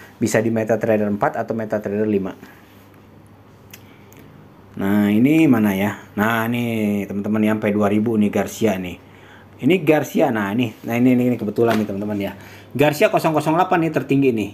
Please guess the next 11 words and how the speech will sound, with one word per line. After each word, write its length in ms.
Tadi 260
yang 160
saya 240
tunjukin 480
mana 240
nih? 160
Bentar 240
ya, 160
teman-teman 400
ya. 140
Nah, 160